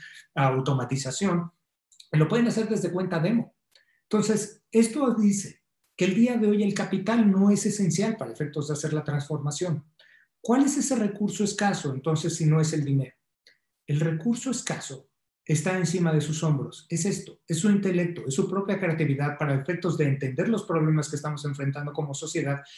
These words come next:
y cómo apalancar su creatividad y esa tecnología para resolver esos problemas. Y en ese sentido, lo que veo yo el día de hoy con la tecnología y más sobre todo en el fenómeno actual en el que vivimos,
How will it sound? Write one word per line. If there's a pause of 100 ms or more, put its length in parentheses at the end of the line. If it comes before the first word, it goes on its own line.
(160)
y
cómo
apalancar (180)
su
creatividad
y
esa
tecnología (280)
para
resolver
esos
problemas. (280)
Y
en
ese
sentido,
lo
que
veo
yo
el
día
de
hoy
con
la
tecnología
y
más
sobre
todo
en
el
fenómeno
actual
en
el
que
vivimos,